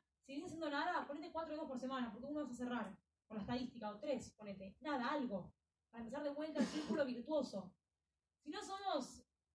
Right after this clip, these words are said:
no sé, eh, venimos los miércoles, vemos todo lo mismo. No está bueno.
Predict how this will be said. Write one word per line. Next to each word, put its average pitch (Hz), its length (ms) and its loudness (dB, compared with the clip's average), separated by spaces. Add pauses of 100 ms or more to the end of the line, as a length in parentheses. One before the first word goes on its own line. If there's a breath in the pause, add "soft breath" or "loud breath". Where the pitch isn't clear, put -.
no - 60 -20
sé, 240 340 -2
eh, 220 360 -6 (1080)
venimos 403 600 2
los 285 160 2
miércoles, 370 360 -2
vemos 330 220 -4
todo 359 140 -4
lo 320 120 -2
mismo. 247 460 -2 (240)
No 254 140 -12
está 311 200 0
bueno. 214 360 2